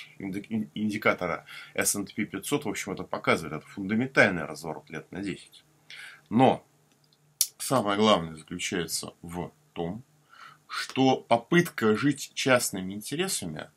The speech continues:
она возможна в интересах человека, в интересах семьи. Да, мы видим семьи Рокшильд-, Ротшильдов, Рокфеллеров, многие друг-, многие другие. Но, во-первых, она невозможна для значимого количества людей.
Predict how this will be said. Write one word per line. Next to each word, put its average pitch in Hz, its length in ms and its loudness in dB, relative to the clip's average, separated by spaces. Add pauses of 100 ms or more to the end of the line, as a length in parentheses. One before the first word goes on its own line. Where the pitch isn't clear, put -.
(640)
она 139 380 6
возможна 123 680 2
в 101 80 -2
интересах 117 760 -2
человека, 135 580 -2
в 101 80 -2
интересах 98 480 -6
семьи. 90 540 -8
Да, 127 180 -4
мы 87 160 -4
видим 80 260 -6
семьи - 320 -10
Рокшильд-, 101 540 -4
Ротшильдов, 87 560 -6
Рокфеллеров, - 580 -8 (520)
многие 92 340 -4
друг-, 85 340 -12
многие 92 340 -4
другие. 123 500 -4 (340)
Но, - 80 -6
во-первых, 156 320 0
она 139 160 4
невозможна 127 640 2
для 120 400 4
значимого 117 540 2
количества - 560 -8
людей. - 320 -16